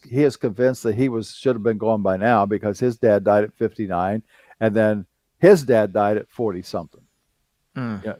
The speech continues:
Speaker 1: you know, so he, he's, he's convinced. Now, he does have an older brother that's just a little bit younger than I am that is still alive, that I don't understand how he's still alive because he's three hundred and some pounds and in a wheelchair with all kinds of diabetes and stuff like that. So he's seventy.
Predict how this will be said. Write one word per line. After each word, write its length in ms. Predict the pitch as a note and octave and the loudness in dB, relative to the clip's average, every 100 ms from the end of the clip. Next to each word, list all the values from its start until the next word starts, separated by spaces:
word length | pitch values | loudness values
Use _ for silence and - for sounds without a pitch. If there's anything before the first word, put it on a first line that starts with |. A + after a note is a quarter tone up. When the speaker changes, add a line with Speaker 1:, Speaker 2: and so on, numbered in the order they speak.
| - | -8
Speaker 1:
you 100 | A2+ | -6
know, 140 | G2+ | -6
so 200 | - A2+ | -4 -4
he, 180 | A2 B2 | -4 -6
he's, 360 | A2 A#2+ G#2+ | -6 -6 -6
he's 180 | - A2+ | -10 -10
convinced. 440 | - F#2+ A#2+ G#2 C3 | -10 -4 -2 0 -2
Now, 120 | - - - - _ | -4 -6 -20 -20 _
he 120 | E3+ | 6
does 280 | F3 E3+ E3+ | 8 8 6
have 180 | E3 D3 | 6 6
an 100 | C3 | 4
older 300 | B2+ D3 C3 | 0 0 0
brother 340 | A2 C3+ A#2+ | 0 2 2
that's 220 | G#2+ A2 - | -2 -6 -6
just 220 | B2+ - | -8 -4
a 40 | |
little 200 | A#2 B2 | -2 -2
bit 160 | A2 G2+ | -2 -2
younger 280 | A2+ A#2 F#2 | -2 -2 -4
than 140 | F#2 | -2
I 160 | A2 A2 | -2 -2
am 140 | F#2 | -4
that 100 | F2 | -6
is 160 | F#2+ - | -10 -8
still 280 | - G#2 | -4 -2
alive, 360 | F#2+ F2+ F#2 F#2 | 0 0 0 -2
that 140 | F#2+ | -2
I 100 | G2+ | 0
don't 160 | A2 A2+ | 0 -2
understand 480 | G#2+ G2 - G#2+ G2 | -4 -8 -4 -4 -2
how 240 | G#2+ A#2+ | -2 -2
he's 140 | G2 - | -4 -8
still 240 | - F2+ | -8 -6
alive 320 | F2 F2+ G2+ | -4 -2 -2
because 340 | G2 G2 G2 - | -6 -8 -8 -6
he's 440 | A2+ G2 - - _ _ _ _ _ _ _ | -8 -8 -12 -14 _ _ _ _ _ _ _
three 180 | A#2+ | -2
hundred 320 | G#2+ G#2 G2 F2+ | 0 0 -2 -8
and 100 | F2+ | -6
some 240 | A2 G#2 | -4 -2
pounds 420 | F#2+ G2+ G2+ G#2 | -2 0 0 -4
and 100 | G#2 | -6
in 100 | G2+ | -6
a 80 | G2 | -4
wheelchair 500 | F#2+ F#2 F2+ G#2+ G2 | -2 -4 -4 -2 -2
with 120 | F#2 | 0
all 160 | F#2+ G2 | -2 -2
kinds 320 | - G2 F2 | -4 -6 -6
of 80 | E2 | -4
diabetes 640 | F#2+ F#2 F#2 G2+ G#2 F#2 | -2 -2 -2 -4 -4 -8
and 100 | F2+ | -8
stuff 240 | - F#2 - | -4 -4 -2
like 180 | F#2 - | -4 0
that. 220 | G2 - | -2 -2
So 140 | G#2 | -6
he's 240 | F#2+ C3 - | -2 -2 0
seventy. 480 | B2 G#2 F#2+ F2+ | 0 0 -2 -10